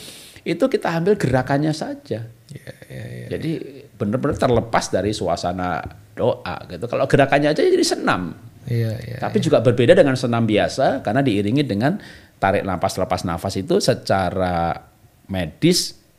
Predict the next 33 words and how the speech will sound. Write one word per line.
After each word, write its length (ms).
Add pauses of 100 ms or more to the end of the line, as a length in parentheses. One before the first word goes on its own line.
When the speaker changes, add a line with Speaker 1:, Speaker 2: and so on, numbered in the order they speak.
Speaker 1:
memang 220
saturasi 460
naik. 380
Speaker 2:
Hmm. 360
Speaker 1:
Bahkan 220
bisa 240
pa-, 140 (220)
bisa 320
pasang 340
oximeter. 480 (320)
Makanya 240
Speaker 2:
Hmm. 80
Speaker 1:
saya, 80 (100)
kalau 220
orang 160
ikut 140
saya 200
tak 200
suruh 180
beli 160
oximeter, 420
jangan 220
bilang, 240 (240)
"Ih, 160
ikut 160
olah 160
nafasnya 300
Pak 100
Jarod 160
enak." 320
Enak 220
itu 120
subjektif. 560